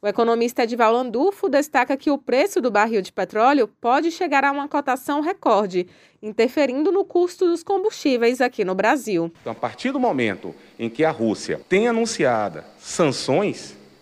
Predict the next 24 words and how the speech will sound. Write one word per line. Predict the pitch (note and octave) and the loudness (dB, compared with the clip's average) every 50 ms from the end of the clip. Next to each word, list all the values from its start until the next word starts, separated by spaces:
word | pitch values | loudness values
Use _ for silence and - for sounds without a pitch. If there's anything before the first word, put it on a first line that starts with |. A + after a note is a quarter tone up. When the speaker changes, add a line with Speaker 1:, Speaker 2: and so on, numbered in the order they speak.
| _ _ _ _ _ - | _ _ _ _ _ -8
Speaker 2:
o | C#3 C3+ | -6 -6
mundo | - A#2 A2+ A#2 B2+ D#3+ A3 B3+ A3 B3+ | -4 -2 0 0 2 2 2 0 -2 -4
pode | G3+ - D3+ D#3 D3+ | -2 0 0 0 0
esperar | D3+ - - C#3 A2 G2 F#2+ G2 A2+ C3+ - - - - - | -2 -4 -2 0 0 0 0 0 -2 -2 -6 -10 -18 -20 -8
que | - C#3+ C#3 | -4 0 0
a | A#2+ | 0
Rússia | G#2 - A2 C#3+ G#3+ A3 - G3+ | 0 -2 -4 -6 -4 -2 -2 -4
fará | - - F3+ E3+ D#3 D3+ | -4 -2 -2 0 0 0
a | D3+ C#3 | 0 2
mesma | B2+ C3+ E3+ G3 F#3+ G#3 G#3+ G#3 | 2 2 2 2 0 -2 -6 -8
coisa. | - - C#3 D3 D3 B2+ G#2 F2+ - - - | -6 -4 -2 -2 -2 -2 -4 -8 -12 -12 -8
As | - G#2 G2+ | -8 -8 -6
sanções | - - - G3+ A3+ G#3+ - - - A2 G#2+ A2+ C3 D#3+ - | -6 -2 0 0 0 0 -2 -4 -2 0 0 0 0 -2 -2
serão | - F#3 D#3+ D#3 E3 | 0 0 0 0 0
severas | D#3+ - C#3+ C3+ D3+ D3+ D#3+ D3+ A2+ F2+ - - - - - - - - - - | -2 -2 -4 0 0 2 2 0 -2 -4 -10 -14 -20 -20 -20 -20 -20 -20 -16 -12
e | C#3+ C#3 | -12 -10
todo | - - - A3 A#3 C4+ D4+ E4+ | -10 -4 0 2 2 2 2 0
o | C#4+ A#3+ | 0 0
mercado | G3+ D#3 B2+ - - A#2 A#2 A#2+ B2 | 0 -2 -2 -2 -2 -2 -2 -2 -2
global | A2 A#2 A2+ G#2 G2+ G#2 A2+ A#2 | -2 -2 -2 0 0 0 0 0
vai | B2 C3+ | -2 -4
sofrer | - - D#3+ D3 - C#3+ D3+ E3 | -6 -6 -8 -4 0 0 0 2
com | E3 - F3 | 2 2 2
isso. | C3 B2+ C3 - - - - | 2 2 0 0 -4 -8 -14